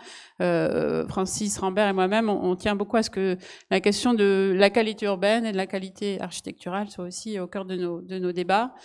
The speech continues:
Euh, au-delà de, de ces questions un peu de procédure sur lesquelles on va s'arrêter pour savoir comment arriver à remettre,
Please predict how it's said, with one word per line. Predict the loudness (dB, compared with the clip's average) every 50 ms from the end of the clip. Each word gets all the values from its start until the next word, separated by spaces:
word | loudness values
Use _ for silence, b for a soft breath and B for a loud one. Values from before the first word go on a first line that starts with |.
| B B B B B -6
Euh, | -2 0 2 4 4 4 2 2
au-delà | 4 2 4 6 8 6 6
de, | 6 4 4 4 2 2
de | 0 0
ces | 0 0 -2
questions | -2 -2 -2 0 -2
un | -2 -2
peu | -2 -2 0
de | 0
procédure | 0 2 2 0 0 2 0 -2 2 2 0 0
sur | 0 -2
lesquelles | -2 -2 -2 -2 -2 -2
on | 0
va | -2 -2 -2
s'arrêter | 0 0 0 0 -2 -4 -6 -6 -6
pour | -8 -8 -8
savoir | -6 -6 -6 -6 -6
comment | -6 -4 -2 0 0 2 2
arriver | 0 0 -4 -4 -4 -4 -4
à | -4 -4 -4
remettre, | -4 -2 -2 -2 -2 -2 -6 -8 -10 -10